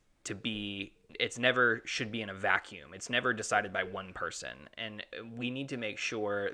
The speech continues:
that ethics is grounded in community rather than grounded in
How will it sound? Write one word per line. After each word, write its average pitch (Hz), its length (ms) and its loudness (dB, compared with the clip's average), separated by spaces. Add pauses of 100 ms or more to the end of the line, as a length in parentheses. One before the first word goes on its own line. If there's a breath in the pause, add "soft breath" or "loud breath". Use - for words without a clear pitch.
that 92 380 4 (280)
ethics - 520 2
is 101 520 -4 (340)
grounded 110 560 6
in 101 300 -6 (140)
community 131 880 -6
rather 104 220 4
than 104 200 -6
grounded 104 420 0
in 98 520 -6